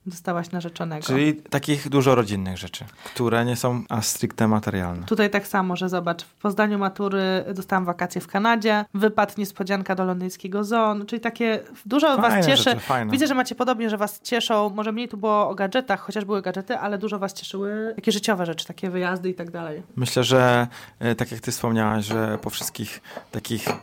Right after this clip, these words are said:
Speaker 2: sytuacjach złych na świecie,
Speaker 1: No.
Speaker 2: e, ludzie się bardziej ogarnęli i zaczęli się cieszyć z tych
Speaker 1: Też mi się wydaje.
Speaker 2: prostych rzeczy.
Speaker 1: I to chyba z, właśnie z wiekiem przychodzi. Z dziećmi na pewno. Jak się dzieci pojawiają w rodzinie, e,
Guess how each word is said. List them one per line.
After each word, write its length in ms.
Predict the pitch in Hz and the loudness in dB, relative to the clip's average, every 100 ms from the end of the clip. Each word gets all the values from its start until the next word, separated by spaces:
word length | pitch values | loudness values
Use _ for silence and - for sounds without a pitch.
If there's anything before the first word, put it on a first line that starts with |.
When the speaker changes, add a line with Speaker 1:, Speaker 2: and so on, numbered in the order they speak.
| - | -8
Speaker 2:
sytuacjach 680 | - - 113 113 - 113 107 | -6 2 4 4 2 -2 -2
złych 320 | 104 107 - | -2 -2 -2
na 100 | 107 | -4
świecie, 460 | - 113 110 127 131 - - | -2 -2 0 -2 -2 -10 -12
Speaker 1:
No. 300 | 196 185 202 127 | -6 -4 -4 0
Speaker 2:
e, 100 | 113 | 0
ludzie 320 | 110 110 113 | 0 -2 -4
się 380 | - 107 110 104 | 0 0 2 0
bardziej 300 | 113 113 113 | -2 -2 -4
ogarnęli 500 | 104 110 110 113 107 | -2 -2 0 2 2
i 120 | 104 | 2
zaczęli 320 | 101 107 110 107 | 0 -4 -4 -4
się 140 | 110 | -6
cieszyć 320 | - - 113 | -6 -6 -8
z 120 | - | -10
tych 300 | - 101 - - | -8 -10 -6 -2
Speaker 1:
Też 160 | 190 | 0
mi 80 | 180 | 0
się 100 | 175 | -2
wydaje. 240 | 170 165 160 | -2 2 4
Speaker 2:
prostych 340 | 160 170 104 | 4 2 -2
rzeczy. 140 | 92 294 | 0 2
Speaker 1:
I 40 | |
to 80 | 294 | 6
chyba 200 | 254 214 | 6 4
z, 80 | 202 | 4
właśnie 320 | 180 180 185 | 0 0 -2
z 40 | |
wiekiem 220 | 170 175 175 | -4 -2 -4
przychodzi. 220 | 180 208 | 0 0
Z 60 | |
dziećmi 380 | 185 226 226 214 | 4 4 4 4
na 100 | 190 | 2
pewno. 380 | 190 180 180 170 | 2 0 2 0
Jak 100 | 170 | 0
się 100 | 185 | -4
dzieci 220 | 196 196 | -4 -4
pojawiają 560 | 190 185 175 180 175 170 | 0 2 4 4 4 2
w 60 | |
rodzinie, 720 | 175 170 175 170 165 165 160 - | -2 -4 -4 0 2 2 0 -2
e, 300 | - 165 | -2 -2